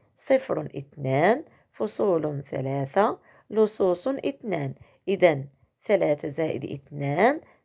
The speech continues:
خمسة. إذا حرف الصاد أو عدد، عدد حروف الصاد خمسة. حاولوا الإجابة قبل الاستماع إلى الجواب.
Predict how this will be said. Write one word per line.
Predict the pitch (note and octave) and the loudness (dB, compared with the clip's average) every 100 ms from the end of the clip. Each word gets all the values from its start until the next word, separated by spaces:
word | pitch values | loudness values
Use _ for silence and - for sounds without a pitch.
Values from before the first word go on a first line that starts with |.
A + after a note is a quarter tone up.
| _ | _
خمسة. | - D#4+ G#3+ - D3 C3+ - _ _ _ - | -2 0 0 -4 -8 -8 -14 _ _ _ -4
إذا | E3+ D3 D3 | 0 2 0
حرف | - B3 - | 0 0 2
الصاد | C#4 C4+ - A3+ A3+ A#3 A3+ - - _ | -2 -2 0 2 4 2 0 -8 -20 _
أو | E3 D3 | 0 2
عدد، | C#3+ F3 A3+ A3+ G3+ D#3 - _ _ - _ | 2 2 2 2 4 2 0 _ _ -20 _
عدد | F3 A3+ G#3 E3 | 2 4 4 0
حروف | - E3+ G3+ A#3+ - F3+ - | -4 0 2 2 0 -4 -4
الصاد | E3 - - D#3+ D#3+ F#3+ C4 C4 _ - | -6 -6 -6 -2 2 2 0 -4 _ -4
خمسة. | - D4 F3 - C#3 _ _ _ | 0 0 -2 -8 -12 _ _ _
حاولوا | - F#3 D#3+ D#3+ D#3+ G#3+ C#4+ - | -2 2 4 2 4 4 2 -2
الإجابة | G3+ G#3+ E3 D#3 D3+ | -4 -4 -2 -2 -2
قبل | F#3+ A3 G3+ G3 - - - - | -4 -4 -2 -2 -6 -16 -12 -6
الاستماع | E3+ E3 - D3 C#3 - | -6 -6 -8 -4 -2 -2
إلى | - G#3+ | -2 0
الجواب. | C4 D4 D#4+ F3+ | 2 4 4 2